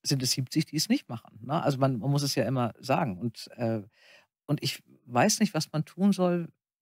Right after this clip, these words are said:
wie viel Aufarbeitung da jetzt noch auch bei der nächsten Generation noch eben stattfinden muss, damit das einfach funktionieren kann. Also, wa-, wann ist denn dieses,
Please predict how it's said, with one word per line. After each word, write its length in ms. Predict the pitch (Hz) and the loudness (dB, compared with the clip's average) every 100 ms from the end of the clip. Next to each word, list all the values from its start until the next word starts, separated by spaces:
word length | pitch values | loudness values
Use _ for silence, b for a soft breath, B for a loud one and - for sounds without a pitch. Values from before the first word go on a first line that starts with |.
| _ | _
wie 280 | - 135 185 | -6 2 2
viel 240 | - 180 | 4 0
Aufarbeitung 640 | - 170 208 160 123 131 127 | 2 2 2 0 -2 -2 -2
da 140 | 120 | 0
jetzt 220 | 123 - 135 | 0 -2 -8
noch 100 | - | -6
auch 100 | - | -2
bei 100 | 131 | 0
der 100 | 123 | 2
nächsten 300 | 143 190 165 | 2 2 2
Generation 440 | 143 117 127 127 | 0 0 -2 -2
noch 140 | 110 110 | -4 -4
eben 140 | 120 | -8
stattfinden 540 | - 117 - 120 - 110 | -6 -8 -8 -10 -8 -6
muss, 240 | 143 - | -6 -4
damit 260 | 123 131 143 | -2 -2 0
das 180 | 165 - | -2 -4
einfach 600 | 101 131 - 165 - _ _ _ _ _ _ _ _ _ _ | -6 -6 -4 -6 -8 _ _ _ _ _ _ _ _ _ _
funktionieren 680 | - 165 185 208 269 - - | -2 0 4 4 4 -2 -6
kann. 280 | - 110 - | -14 -14 -14
Also, 300 | - 131 120 - - | -8 -6 -6 -8 -4
wa-, 200 | 123 123 123 | -2 0 2
wann 160 | 160 | 0
ist 220 | - - | 0 -4
denn 260 | 165 156 - 151 | -2 -2 -2 -4
dieses, 560 | 139 143 - - - | 0 0 -2 -10 -14